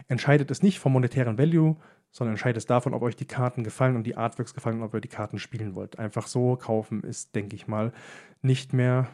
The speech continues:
wirklich angesagt. So, dann gibt es eine allerletzte Frage. Und ihr seid, habt lang durchgehalten, es ist auch, geht auch schon recht lange. Ähm,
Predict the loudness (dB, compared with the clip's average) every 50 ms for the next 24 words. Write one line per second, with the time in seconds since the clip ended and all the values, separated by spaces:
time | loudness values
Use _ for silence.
0 | -10 -10 -8 -8 -8 -6 -8 -8 -8 -10 -10 -12 -12 -12 -14 -14 -16 _ -20 -20
1 | _ _ _ _ _ _ _ -20 -18 -18 -16 -18 -18 -20 -20 -12 -4 2 6 10
2 | 10 10 8 6 -2 -12 -18 -20 -2 _ 8 10 12 12 10 10 8 4 -2 -16
3 | -20 0 4 4 4 6 6 4 2 2 2 -2 2 4 6 6 6 6 8 8
4 | 10 10 10 8 6 4 0 2 4 6 6 6 4 2 0 2 4 4 6 6
5 | 4 4 2 4 8 8 10 10 10 8 8 6 6 8 8 8 6 6 4 0
6 | 0 0 0 -2 0 0 0 -2 -2 -4 -4 -2 0 2 0 0 0 -2 -2 -2
7 | 0 2 4 6 6 6 4 2 0 -10 -18 -20 -20 -20 -20 -20 _ _ 8 10
8 | 10 10 10 8